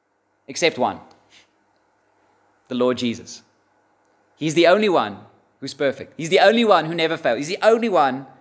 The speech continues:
who, when the, the temptation came, that he always obeyed, always succeeded, courageously stood up. He is the champion. He is the real David who kills our Goliath.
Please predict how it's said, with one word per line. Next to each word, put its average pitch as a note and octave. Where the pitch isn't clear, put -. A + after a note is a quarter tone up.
who, D#3+
when D#3+
the, D3
the D3
temptation G#3
came, B2+
that B2+
he C3+
always D#3+
obeyed, A2+
always E3
succeeded, A2
courageously D3
stood -
up. A#2
He G#3
is E3
the D3+
champion. D#3
He G#3
is F#3+
the G#3
real G3+
David C3+
who C#3+
kills E3+
our D#3
Goliath. A#2+